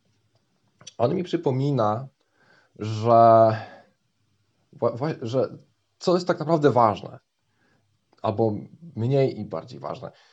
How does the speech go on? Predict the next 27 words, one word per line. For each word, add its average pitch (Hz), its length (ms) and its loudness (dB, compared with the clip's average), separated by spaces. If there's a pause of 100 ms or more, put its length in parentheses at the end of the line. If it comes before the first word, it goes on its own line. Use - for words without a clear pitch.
(220)
czy 120 140 -12
co 165 220 -2
tak - 180 -4
naprawdę 143 480 0
się - 180 -10
liczy, 85 500 -14 (380)
to 120 420 2 (440)
właśnie 123 680 -4 (120)
stan 123 520 -4 (160)
ducha, - 460 -10
stan 117 520 -6
bycia. 107 460 -10 (3000)
To 123 140 2
w 120 60 -4
tym 120 160 -4
cytacie, 120 500 -4
jak 135 420 2
coś - 320 -10
robię, 90 260 -6
nie 180 200 2
to, 170 220 -2
co 135 420 -2
robię 95 300 -4
tak - 160 -20
naprawdę, - 380 -14
tylko 110 540 -10
jak. 104 640 0